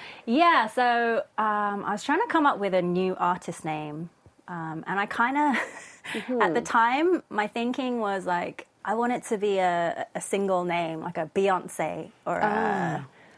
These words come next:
Speaker 1: Kehlani, for example.
Speaker 2: <laughs>
Speaker 1: And I was like, "Oh,
Speaker 2: Like,
Speaker 1: but
Speaker 2: really
Speaker 1: Sophia
Speaker 2: cool
Speaker 1: is so
Speaker 2: stage name.
Speaker 1: common." So I
Speaker 2: Uh-huh.
Speaker 1: was like, "How do I make it into, into something interesting?"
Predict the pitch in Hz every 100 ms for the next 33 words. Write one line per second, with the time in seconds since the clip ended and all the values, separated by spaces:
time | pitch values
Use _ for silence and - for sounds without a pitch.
0 | _ - 214 214 214 202 185 170 160 160
1 | 240 - 240 233 214 202 262 208 196 262
2 | 214 202 - - - 302 330 285 285 269
3 | 254 254 262 240 214 220 - - 381 -
4 | 262 262 269 247 180 185 240 302 214 180
5 | 208 196 202 190 165 165 208 - - 320
6 | 330 269 220 226 233 202 - - 196 -
7 | 185 175 180 _ - 190 - 180 180 180
8 | 175 180 - 165 156